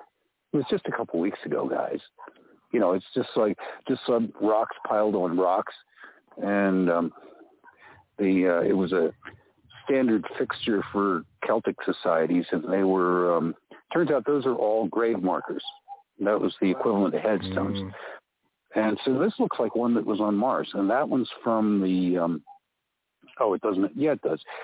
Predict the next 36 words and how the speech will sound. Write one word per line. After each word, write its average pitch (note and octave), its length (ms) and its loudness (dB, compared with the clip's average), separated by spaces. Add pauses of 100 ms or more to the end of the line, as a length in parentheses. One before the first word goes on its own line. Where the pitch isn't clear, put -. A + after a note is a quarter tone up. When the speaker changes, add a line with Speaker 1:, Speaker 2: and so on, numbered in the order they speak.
(240)
Speaker 1:
Yeah, G2+ 160 2
that's A2+ 280 2
from G2 180 0 (140)
Curio-, F2+ 480 2
that's G#2+ 180 -2 (140)
from, F2 220 -2
not E2+ 160 -4 (100)
Curiosity, D#2+ 560 -4
from F2+ 320 2
Opportunity F#2+ 600 0
rover. F#2 420 0 (580)
And F#2 120 -2
I F2 160 2
thought, F#2 180 -2 (280)
"Oh, A3+ 360 0 (320)
that C3 140 -4
looks - 180 -6
like C3 180 -2
one C3+ 120 0
of C3 60 2
those B2+ 140 -2
little A#2+ 160 0
dolmen-, B2 560 -2
dolmens." C#3+ 420 -2
You C3+ 100 0
know, G#2 180 0
the - 80 -8
thing D3 180 -2
at - 140 -4
the, G#2+ 200 0
the G#2 100 -2
rock A#2 280 0
at - 80 -6
the G#2 100 -6
very G2+ 240 0
top G2+ 280 -4